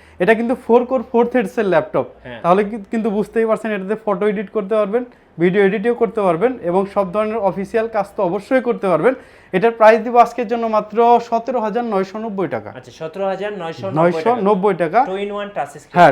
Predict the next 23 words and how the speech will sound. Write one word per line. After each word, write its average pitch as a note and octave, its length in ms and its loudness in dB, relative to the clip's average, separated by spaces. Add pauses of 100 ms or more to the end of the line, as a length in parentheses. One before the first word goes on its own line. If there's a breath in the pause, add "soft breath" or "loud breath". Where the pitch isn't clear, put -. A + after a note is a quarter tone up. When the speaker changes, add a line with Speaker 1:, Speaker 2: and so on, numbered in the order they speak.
Speaker 1:
two G#3+ 160 2
in A3+ 80 2
one B3+ 160 4 (100)
টাচ G3 220 4
স্ক্রিন। C4 500 0
যারা G3+ 560 8
ঢাকার F3 300 4
বাইরে G3+ 340 4
আছেন, B3 340 4
তারা G3 240 2
কিন্তু G#3+ 480 0
অর্ডার F#3 300 4
করতে A3+ 260 0
পারেন, G#3+ 300 0
সেক্ষেত্রে A3+ 520 -4
কিন্তু A3 220 -2
আমাদের A3 260 0
মাত্র G#3+ 360 0
পাঁচশো A3 340 -2
টাকা F#3+ 160 -4
অ্যাডভান্স F3 400 0
করতে F3 240 -6
হয়। F#3+ 180 4